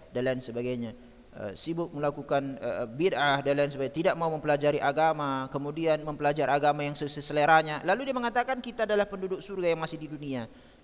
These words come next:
Ini angan-angan doang. Lihat, cuma bisa kita lihat di sini adalah bagaimana manusia itu mengharapkan surga. Itu udah satu, eh, bagus ya.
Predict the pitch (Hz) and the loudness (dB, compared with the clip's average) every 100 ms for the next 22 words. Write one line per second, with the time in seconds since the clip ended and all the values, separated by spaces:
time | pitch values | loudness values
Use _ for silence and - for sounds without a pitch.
0 | - 226 277 208 175 151 139 135 170 107 | -10 -8 -4 -2 -2 -2 -2 0 0 -2
1 | 95 - - - - _ - 285 - - | -6 -20 -20 -20 -20 _ 2 2 2 -6
2 | 254 320 277 226 233 208 180 190 240 190 | -6 -4 -4 -2 -4 -2 -2 0 -2 -4
3 | 147 156 185 131 101 101 98 165 208 214 | -8 -8 -8 -6 -6 -6 0 0 0 -2
4 | 247 302 226 202 190 190 196 202 180 165 | -4 -2 -2 -4 -4 -4 -4 -6 -2 0
5 | 190 - 156 147 170 143 127 107 143 220 | 0 -2 -6 -8 -10 -2 -2 -2 -4 -6
6 | 214 151 127 - - - - 127 123 123 | 2 2 2 -6 -20 -20 -4 -2 -2 -6
7 | 120 117 113 - - - - _ 107 107 | -6 -6 -10 -16 -20 -20 -20 _ -4 -2
8 | 107 104 104 98 147 226 156 - 127 175 | 0 -2 -2 2 2 2 -4 -2 -2 -2
9 | 220 | -4